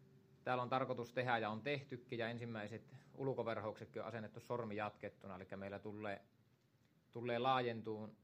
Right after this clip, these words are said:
tosi voimakkaasti tuo ulkoverhoustuotanto, ja pystytään pitkiä sormijatkettuja aiheita tekemään, niin, niin tuota, miten, miten Jalo kommentoisit sitä, että miten semmoiset, semmoiset synergiahyödyt saadaan sitten tästä tehtaasta tuonne meidän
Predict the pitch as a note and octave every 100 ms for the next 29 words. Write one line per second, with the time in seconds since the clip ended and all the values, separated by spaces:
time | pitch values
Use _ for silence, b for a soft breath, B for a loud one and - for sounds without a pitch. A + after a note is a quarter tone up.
0 | - - A2+ A2 A2+ A2 G#2 G#2+ G2+ G2+
1 | - A2 A#2 G#2+ G2+ G#2+ F#2+ - G#2 G2+
2 | G2 G2 F#2+ A2 G#2+ G#2 G#2 A2+ G#2+ -
3 | G#2 F#2+ G#2 G#2 F#2+ - - - G2 F#2+
4 | G#2 G2+ F#2+ F#2+ G2 - - G2+ F2+ F#2+
5 | F#2+ F#2 - - _ _ - - - -
6 | G#2+ G#2 G2+ G2+ G2 - - C3 C3 C#3
7 | B2+ - - - - B2+ C3+ C3 B2 B2
8 | B2+ C3 C3 A2+ A2 A2+ C3+ B2+ A2+ G#2
9 | G#2 A2 A#2 G#2+ A#2+ A2 G#2+ - - -
10 | - C3+ C3 A#2+ C#3+ C#3 B2+ - G#2+ F#2+
11 | G#2+ G2 G2 - - _ - b b b
12 | b - - A#2+ A2+ G#2+ G2 G#2+ - G#2
13 | G2 G2+ A2+ G#2 - G#2+ G2+ G#2 G#2 G#2
14 | G#2